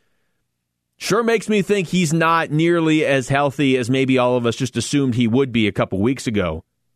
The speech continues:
with the playoffs less than two weeks away. And the play-in tournament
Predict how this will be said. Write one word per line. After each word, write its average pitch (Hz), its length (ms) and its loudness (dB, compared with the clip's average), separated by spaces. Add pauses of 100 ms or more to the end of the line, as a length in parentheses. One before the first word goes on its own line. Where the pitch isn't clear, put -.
(260)
with 123 200 -2
the - 60 -8
playoffs 113 760 -2
less 117 200 0
than 110 140 -2
two 131 160 0
weeks 107 260 0
away. 98 460 -2 (760)
And 123 160 -2
the 104 80 -2
play-in 170 360 0
tournament 110 500 0